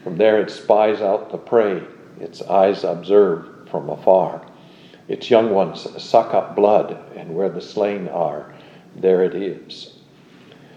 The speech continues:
Moreover, the Lord answered Job and said, "Shall the one who contends with the Almighty correct him?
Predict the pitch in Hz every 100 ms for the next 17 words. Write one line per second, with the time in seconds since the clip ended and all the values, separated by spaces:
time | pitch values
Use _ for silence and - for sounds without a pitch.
0 | - - 92 92 107 107 113 82 107 104
1 | 107 101 117 123 98 92 104 107 110 95
2 | 85 104 113 - 110 98 101 107 117 117
3 | - 101 - 110 117 107 104 110 104 101
4 | 98 117 117 123 - 85 95 113 - 131
5 | 135